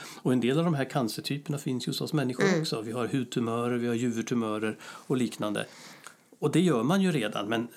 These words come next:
Speaker 1: nu visar ju den här forskningen att vi kan ju säkert lära oss en massa om
Speaker 2: Mm.
Speaker 1: vårt eget beteende.
Speaker 2: Ja.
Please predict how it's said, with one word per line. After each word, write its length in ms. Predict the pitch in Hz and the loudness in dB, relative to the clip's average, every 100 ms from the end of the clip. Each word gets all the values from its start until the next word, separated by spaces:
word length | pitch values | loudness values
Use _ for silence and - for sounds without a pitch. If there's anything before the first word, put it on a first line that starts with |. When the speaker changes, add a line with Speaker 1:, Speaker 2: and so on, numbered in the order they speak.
| - - - _ _ - | -10 -10 -10 _ _ -2
Speaker 1:
nu 200 | 135 135 | 0 2
visar 280 | 135 - | 0 0
ju 60 | 117 | 0
den 140 | 92 | 0
här 120 | 117 143 | 0 -4
forskningen 560 | 107 - - 117 120 | -4 -6 -8 -8 -8
att 160 | 117 - | -12 -12
vi 40 | |
kan 200 | - 113 | -8 -8
ju 60 | 113 | -4
säkert 440 | - 120 - 110 | -4 -4 -4 -4
lära 200 | 110 117 | -6 -8
oss 120 | 110 | -8
en 140 | 104 107 | -6 -4
massa 220 | 117 - | -2 2
om 60 | 208 | 4
Speaker 2:
Mm. 200 | 185 160 | 4 2
Speaker 1:
vårt 100 | 151 | 2
eget 460 | 113 104 110 - 262 - | 0 -2 -6 -10 -14 -4
beteende. 580 | 120 - 202 180 - 202 | -2 2 2 2 2 2
Speaker 2:
Ja. 340 | 175 156 175 | 4 2 -6